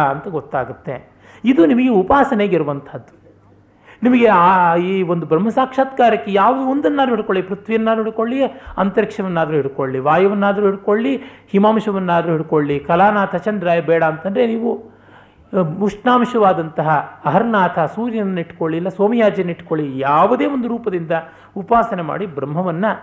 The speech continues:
ಅರಿಯಬಹುದು, ಬ್ರಹ್ಮಭಾವ ಪಡೆಯಬಹುದು ಅನ್ನುವುದಕ್ಕೆ ಈ ಶ್ಲೋಕ ಮತ್ತೆ ಫಲವನ್ನ ಹೇಳುವಂಥದ್ದು ಕಡೆಯಲ್ಲಿ.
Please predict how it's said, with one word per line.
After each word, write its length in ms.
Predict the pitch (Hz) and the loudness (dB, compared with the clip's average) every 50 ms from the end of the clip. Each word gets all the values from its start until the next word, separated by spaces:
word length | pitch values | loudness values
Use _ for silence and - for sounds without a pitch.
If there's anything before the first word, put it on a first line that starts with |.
| - - _ _ - - | -14 -20 _ _ -8 -4
ಅರಿಯಬಹುದು, 920 | - 156 165 185 202 196 160 147 135 135 139 135 139 139 135 135 135 135 - 139 | -2 0 2 2 2 2 2 0 -2 -2 -2 -2 -2 0 -2 -2 -4 -8 -8 -6
ಬ್ರಹ್ಮಭಾವ 560 | 139 135 143 143 131 - 156 156 180 190 214 | -6 -4 -6 -6 -8 -2 0 0 0 0 0
ಪಡೆಯಬಹುದು 800 | 190 - 156 151 151 147 131 120 127 127 123 131 123 123 - - - - - - - | -4 -6 -4 -4 -4 -4 -6 -6 -8 -8 -6 -8 -8 -10 -10 -14 -20 -20 -10 -4 0
ಅನ್ನುವುದಕ್ಕೆ 540 | 202 190 170 143 135 131 127 - - - | 0 0 0 -2 -4 -6 -8 -8 -10 -8
ಈ 120 | 220 175 147 | -8 -6 -8
ಶ್ಲೋಕ 440 | 127 - - - 135 127 120 - 143 117 113 - - - - - - - - - _ _ _ _ _ _ _ _ _ _ _ _ _ _ _ _ _ _ _ - | -8 -10 -6 -4 -4 -4 -4 -6 -8 -10 -10 -12 -16 -20 -20 -20 -20 -20 -20 -20 _ _ _ _ _ _ _ _ _ _ _ _ _ _ _ _ _ _ _ -2
ಮತ್ತೆ 580 | 160 160 165 - - 220 185 143 131 - - - - - _ _ _ _ _ _ _ _ _ _ _ _ _ _ _ _ _ _ _ _ _ _ _ _ _ _ _ _ _ - - - _ - | -2 -2 0 2 2 2 2 2 0 -4 -10 -18 -20 -20 _ _ _ _ _ _ _ _ _ _ _ _ _ _ _ _ _ _ _ _ _ _ _ _ _ _ _ _ _ -20 -20 -20 _ -6
ಫಲವನ್ನ 460 | - - 156 170 180 175 151 147 156 | -4 0 2 2 4 2 2 0 -4
ಹೇಳುವಂಥದ್ದು 680 | 151 131 135 127 120 117 113 113 - - 135 131 147 - | -6 -4 -4 -6 -6 -6 -10 -12 -12 -14 -14 -12 -12 -12
ಕಡೆಯಲ್ಲಿ. 640 | - - 131 117 117 117 113 104 101 - _ _ | -8 -8 -8 -6 -8 -8 -10 -12 -16 -20 _ _